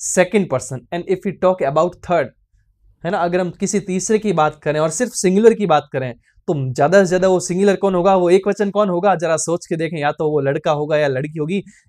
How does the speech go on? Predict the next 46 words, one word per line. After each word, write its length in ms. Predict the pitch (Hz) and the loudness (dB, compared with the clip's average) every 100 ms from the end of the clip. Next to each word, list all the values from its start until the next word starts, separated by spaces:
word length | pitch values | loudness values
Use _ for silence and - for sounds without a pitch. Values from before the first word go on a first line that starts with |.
| 143 | 0
या 200 | 185 196 | 4 4
इस 180 | 196 196 - | 2 -4 -4
पूरे 220 | 190 196 | 2 4
वर्ल्ड 280 | 180 156 185 | 6 4 2
में 180 | 180 151 | 2 0
जो 160 | 131 170 | 2 2
भी 160 | 190 180 - | 2 0 6
एक 260 | 214 214 | 6 6
है 80 | 131 | 0
और 160 | 165 170 | 0 0
वो 80 | |
दिखता 260 | 156 147 143 | -4 -6 -10
हो, 140 | 117 _ _ _ _ - | -12 _ _ _ _ -8
है 60 | |
ना, 160 | 208 190 - _ _ - | -6 -6 -12 _ _ -4
और 80 | |
वो 100 | 139 | -2
सारी 240 | 143 151 139 | 0 -2 -2
नाउन 260 | 127 139 | -2 -2
हो 80 | 123 | -4
जाए, 140 | 117 127 | -4 -6
क्योंकि 180 | 135 | -6
नाउन 280 | 131 135 170 | -4 -2 -2
क्या 140 | 160 151 | 0 0
होता 180 | 139 | 0
है, 120 | 113 120 | -6 -6
सभी 240 | - 180 | -6 -4
दिखती 280 | 165 160 190 | -4 -6 -6
है 60 | 156 | -6
चीजें, 240 | 139 123 117 _ _ _ _ _ _ - | -6 -12 -14 _ _ _ _ _ _ -4
तो 60 | |
वो 160 | 165 147 | 0 0
it 100 | - | -2
आ 60 | 110 | -8
गया। 220 | 98 - _ _ _ _ | -12 -16 _ _ _ _
तो 80 | 143 | -6
फर्स्ट 260 | 139 185 - | 0 0 0
पर्सन, 440 | 185 180 190 185 - _ _ _ _ | -2 0 -2 -2 -10 _ _ _ _
सेकंड 400 | - 165 170 185 | -4 -2 -2 0
पर्सन 380 | 175 165 185 190 - - | 0 0 -2 -4 -10 -4
and 200 | 156 147 | -4 0
थर्ड 180 | 151 139 | 0 0
पर्सन 360 | 127 - 190 - - | -4 -4 -6 -8 -8
सिंगुलर, 520 | - 226 165 120 - _ _ _ _ _ _ _ | 0 2 2 0 -6 _ _ _ _ _ _ _
I, 220 | 156 160 185 202 - _ - 156 | 4 6 4 -2 -12 _ -8 2
you, 200 | 190 | 2